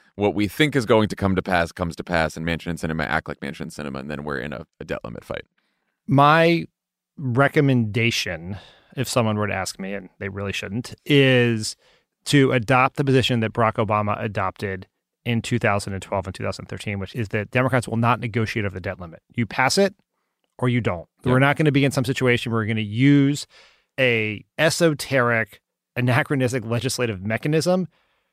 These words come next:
Speaker 2: that simply allows us to adjust for the bills we already paid,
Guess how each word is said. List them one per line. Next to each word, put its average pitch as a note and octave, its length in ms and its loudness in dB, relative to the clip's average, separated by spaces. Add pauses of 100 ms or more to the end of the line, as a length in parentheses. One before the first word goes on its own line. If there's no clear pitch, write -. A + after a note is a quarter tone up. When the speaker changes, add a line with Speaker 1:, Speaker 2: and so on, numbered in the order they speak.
(240)
Speaker 2:
that C#3+ 200 0
simply F#3+ 460 6
allows C3+ 420 4
us B2+ 180 2
to B2 380 0
adjust B2+ 360 0
for C#3 100 -6
the A#2+ 100 -2
bills A#2 240 0
we A#2+ 120 -4
already A2+ 280 -2
paid, D3 380 0